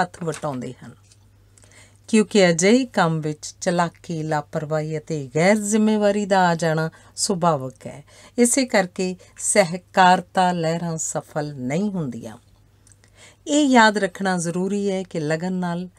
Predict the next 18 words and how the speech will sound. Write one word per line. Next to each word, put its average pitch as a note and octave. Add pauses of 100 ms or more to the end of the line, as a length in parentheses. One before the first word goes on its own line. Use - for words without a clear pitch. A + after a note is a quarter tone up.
(300)
ਕੰਮ A#3
ਭਾਵੇਂ F#3
ਕੋਈ F#3
ਵਿਅਕਤੀ E3+ (300)
ਇਕੱਲਿਆਂ A#3
ਕਰਦਾ D3
ਹੈ, C3 (320)
ਪਰ G#3+
ਉਸ A3
ਵਿੱਚ G#3+ (120)
ਅਨੇਕਾਂ A3
ਲੋਕਾਂ F3
ਦਾ E3+ (180)
ਅਚੇਤ C4+
ਯੋਗਦਾਨ E3
ਅਵੱਸ਼ E3
ਹੁੰਦਾ A#2
ਹੈ। -